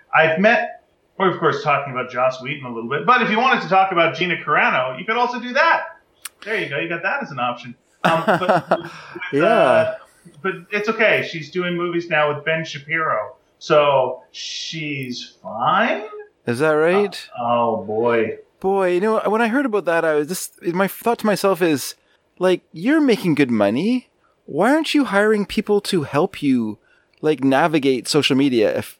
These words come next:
Speaker 2: if that, like, you know what I mean? Like, it just feels like, I guess you, I guess if people think they're smart, there's just no helping them.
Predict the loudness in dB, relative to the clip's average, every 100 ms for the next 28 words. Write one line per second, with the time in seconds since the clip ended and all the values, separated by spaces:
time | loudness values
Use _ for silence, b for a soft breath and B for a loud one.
0 | -6 -4 0 0 0 0 -2 0 2 2
1 | 2 0 0 0 0 0 2 0 -2 -6
2 | -20 _ _ _ 0 2 2 0 -2 -2
3 | 0 2 2 2 2 0 2 2 0 0
4 | 2 4 2 -2 -10 -18 _ _ _ -6
5 | -2 0 0 0 2 0 0 -2 -4 -8